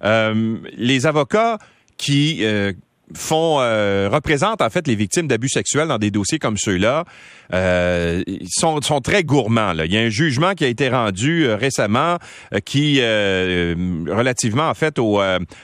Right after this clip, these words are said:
au clerc de Saint-Viateur, là, de vingt-huit millions qui avait été rendu. Et là, le juge, euh, dans ce dossier-là, euh, trouve que les honoraires,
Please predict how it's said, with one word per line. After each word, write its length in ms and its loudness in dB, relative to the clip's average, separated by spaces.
au 120 0
clerc 260 0
de 80 -2
Saint-Viateur, 680 0
là, 140 2
de 100 0
vingt-huit 480 -2
millions 520 2
qui 80 0
avait 160 2
été 180 0
rendu. 400 0
Et 80 4
là, 160 0
le 140 2
juge, 520 0
euh, 120 0
dans 320 0
ce 240 0
dossier-là, 680 2
euh, 500 2
trouve 300 0
que 80 2
les 200 2
honoraires, 640 2